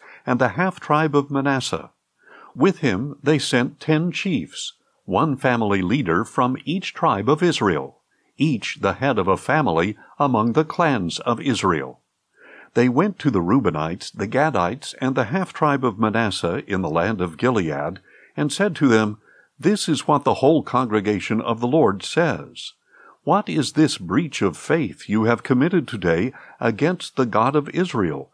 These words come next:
by turning away from the Lord and building for yourselves an altar, that you might rebel against the Lord this day?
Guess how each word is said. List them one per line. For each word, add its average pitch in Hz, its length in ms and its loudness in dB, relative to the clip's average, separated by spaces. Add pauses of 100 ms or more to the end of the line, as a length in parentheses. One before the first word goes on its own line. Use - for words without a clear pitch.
(280)
by 80 180 -2
turning 131 420 2
away 98 340 2
from 110 240 -2
the 95 100 2
Lord 113 440 4 (260)
and 127 260 0
building 160 380 2
for 113 220 2
yourselves 104 720 0
an 139 80 -2
altar, 160 600 -2 (360)
that - 240 0
you 139 160 0
might 170 280 0
rebel 113 680 2
against 117 420 -2
the 131 100 2
Lord 107 440 2
this 110 240 -2
day? 92 460 0